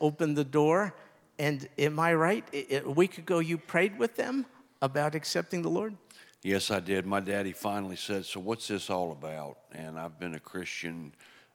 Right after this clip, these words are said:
Speaker 2: I became a Christian here at Sagemont almost five years ago, and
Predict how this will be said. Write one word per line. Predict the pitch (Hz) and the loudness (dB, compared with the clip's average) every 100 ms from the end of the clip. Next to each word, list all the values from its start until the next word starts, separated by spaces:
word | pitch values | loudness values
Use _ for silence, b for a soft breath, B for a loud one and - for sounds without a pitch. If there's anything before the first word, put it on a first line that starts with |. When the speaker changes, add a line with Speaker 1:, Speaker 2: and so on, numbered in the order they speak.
| - | -14
Speaker 2:
I | 92 | -10
became | 92 - 107 | -10 -6 -4
a | 92 | -6
Christian | - 101 - - | -8 -8 -6 -10
here | 80 85 92 | -10 -8 -8
at | 76 | -8
Sagemont | - 95 92 82 82 82 | -6 -6 -6 -8 -10 -8
almost | 82 82 80 | -8 -8 -10
five | - 82 80 69 | -10 -8 -8 -10
years | 78 82 78 | -10 -10 -12
ago, | 65 78 78 69 - | -12 -12 -12 -14 -16
and | 82 80 76 | -14 -14 -16